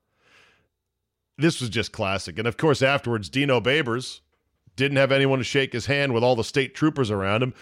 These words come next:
He just had to jog off the field, do a super sky point, Hugh Freeze up there, and say, "Okay, coach, there you go."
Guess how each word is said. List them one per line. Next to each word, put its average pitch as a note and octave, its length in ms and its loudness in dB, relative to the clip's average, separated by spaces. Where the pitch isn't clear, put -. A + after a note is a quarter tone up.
He A#2 120 -6
just B2+ 180 -4
had C3 160 2
to A#2+ 80 -4
jog B2+ 340 2
off C3+ 220 2
the A2 80 -6
field, C#3 400 0
do C3+ 180 0
a C#3 40 0
super D3+ 360 -2
sky D#3+ 340 -2
point, D#3+ 400 -2
Hugh D#3 280 -4
Freeze D#3+ 400 -2
up E3 180 -2
there, D#3+ 360 0
and B2 180 -2
say, C#3 220 2
"Okay, E3 380 0
coach, D#3+ 380 2
there F3 180 2
you E3+ 120 0
go." D#3+ 260 2